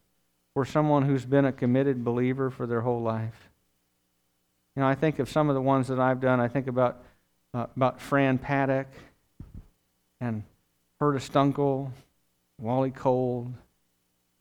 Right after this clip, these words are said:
others that we have buried that knew the Lord and that we knew knew the Lord, and that people who didn't know the Lord knew that they knew the Lord. <laughs> And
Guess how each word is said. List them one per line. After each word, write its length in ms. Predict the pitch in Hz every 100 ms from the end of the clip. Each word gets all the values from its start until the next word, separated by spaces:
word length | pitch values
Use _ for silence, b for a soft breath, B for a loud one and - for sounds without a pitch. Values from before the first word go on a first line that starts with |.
| _ _ -
others 400 | 131 131 127 120
that 160 | 127
we 220 | 123 131
have 220 | 123 110 117
buried 440 | 127 123 123 117
that 200 | 120 -
knew 360 | 120 120 131 131
the 100 | 117
Lord 580 | 110 113 113 104 90 92 - _ _ _ -
and 80 | 117
that 140 | 117 -
we 200 | 135 135
knew 340 | 123 127 147
knew 180 | 139 123
the 120 | 113
Lord, 360 | 107 110 107 104
and 160 | 131 127
that 160 | 131 123 B B
people 320 | 196 202 185
who 140 | 156 165
didn't 340 | 139 180 180
know 180 | 143 135
the 120 | 131
Lord 300 | 123 127 120
knew 180 | 110 127
that 160 | 117 120
they 140 | 120
knew 200 | 113 117
the 120 | 113 113
Lord. 420 | 120 - 120 98 - _ B B 143 B
<laughs> 100 | - - B B B B _ -
And 400 | 180 156 151